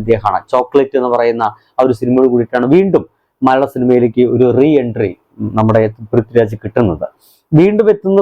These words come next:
വേറെ സിനിമയുണ്ട്, ലോലിപോപ്പ് എന്ന് പറയുന്ന സിനിമ ഇറങ്ങുന്നുണ്ട്. രണ്ടായിരത്തി ഒമ്പതില് ചട്ടമ്പി നാട് എന്ന് പറയുന്ന സിനിമ, അതും മമ്മൂക്കയെ വെച്ച് തന്നെയാണ് നമ്മുടെ മുമ്പിലേക്ക് എത്തിയത്. രണ്ടായിരത്തി പത്തിലാണ് മേരിക്കുണ്ടൊരു കുഞ്ഞാട്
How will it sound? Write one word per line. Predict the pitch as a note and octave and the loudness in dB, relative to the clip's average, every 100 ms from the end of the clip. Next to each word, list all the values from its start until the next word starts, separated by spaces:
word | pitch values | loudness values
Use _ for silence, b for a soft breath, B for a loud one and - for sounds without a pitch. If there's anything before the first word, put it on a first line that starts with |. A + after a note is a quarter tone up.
| F3 | 2
വേറെ | E3+ G3 | 0 0
സിനിമയുണ്ട്, | - F3 E3+ D#3 | -2 0 2 2
ലോലിപോപ്പ് | C#3+ D#3+ E3 D#3+ C#3+ C3+ | 2 0 0 -2 -2 -2
എന്ന് | B2+ | -2
പറയുന്ന | B2 A#2 A#2 - b b - | -2 -2 -2 -4 b b -2
സിനിമ | B2 B2+ | 0 0
ഇറങ്ങുന്നുണ്ട്. | A#2+ A2+ A2+ A2 G#2+ | -2 -2 -2 -2 0
രണ്ടായിരത്തി | B2+ D3 E3 E3 C3 _ - C3+ | 0 0 0 -2 -4 _ -4 0
ഒമ്പതില് | C3 C3+ E3 C#3+ G#2 G#2+ _ _ - | 0 0 2 0 -2 -8 _ _ -4
ചട്ടമ്പി | D3+ - G#3+ G3 D3+ | -4 0 0 0 0
നാട് | C#3 C3 | -2 -2
എന്ന് | B2+ A#2 | -2 -2
പറയുന്ന | A2 G#2+ G#2+ | -2 -6 -6
സിനിമ, | F#2+ - | -6 -2
അതും | B2+ C3+ C#3 - | 0 0 -2 -4
മമ്മൂക്കയെ | B2+ C3 A#2+ C3+ | -2 0 0 0
വെച്ച് | A2 A#2+ | 0 -2
തന്നെയാണ് | A#2 A#2 A2 G#2+ G2 _ _ _ | -2 0 0 -2 -6 _ _ _
നമ്മുടെ | A2+ A#2 | -2 2
മുമ്പിലേക്ക് | A2 G#2+ G#2 | 2 0 0
എത്തിയത്. | - A2 G2+ - _ B B B - | 0 0 0 -8 _ B B B 0
രണ്ടായിരത്തി | G3 A3+ A#3 G#3 | 4 4 2 0
പത്തിലാണ് | - - G#3 D3+ C3+ C#3 | -2 0 0 0 0 0
മേരിക്കുണ്ടൊരു | D#3+ G3+ A3+ F3+ D#3 D3 C3+ | 2 2 0 -2 -2 0 0
കുഞ്ഞാട് | C3 C3+ A#2+ | 2 2 0